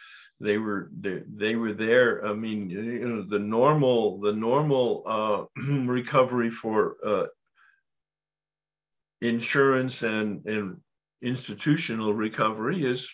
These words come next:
thirty to sixty days. Uh, the normal requirement for doctors is ninety days. The normal requirement for attorneys is ninety days.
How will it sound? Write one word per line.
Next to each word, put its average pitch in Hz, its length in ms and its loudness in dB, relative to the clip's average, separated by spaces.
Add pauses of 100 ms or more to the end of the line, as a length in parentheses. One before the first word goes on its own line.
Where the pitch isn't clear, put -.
thirty 113 340 0
to 110 200 -2
sixty - 520 -10
days. 98 480 -2 (1040)
Uh, 104 360 -2 (200)
the 110 280 -2 (1000)
normal 131 720 6
requirement 113 840 -2
for 98 160 -2
doctors 131 640 -2
is 95 240 -8
ninety 107 500 -4
days. 117 560 -4
The 90 120 -6
normal 117 680 2
requirement 113 800 2
for 92 200 0
attorneys 123 600 -6
is 85 220 -14
ninety 110 400 -6
days. 117 440 -6